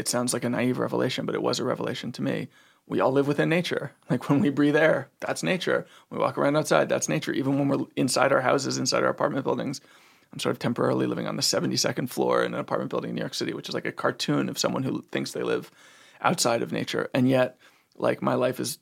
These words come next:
determined by those forces in a lot of ways as profoundly as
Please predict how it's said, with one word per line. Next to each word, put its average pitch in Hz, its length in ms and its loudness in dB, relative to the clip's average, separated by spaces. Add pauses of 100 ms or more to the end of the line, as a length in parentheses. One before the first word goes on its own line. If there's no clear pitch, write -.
determined 143 460 0
by 127 100 2
those 127 160 0
forces 131 560 0 (540)
in 139 340 4
a 131 100 0
lot 139 200 4
of 151 80 0
ways 143 200 4
as 131 200 2
profoundly 135 580 2
as 127 380 0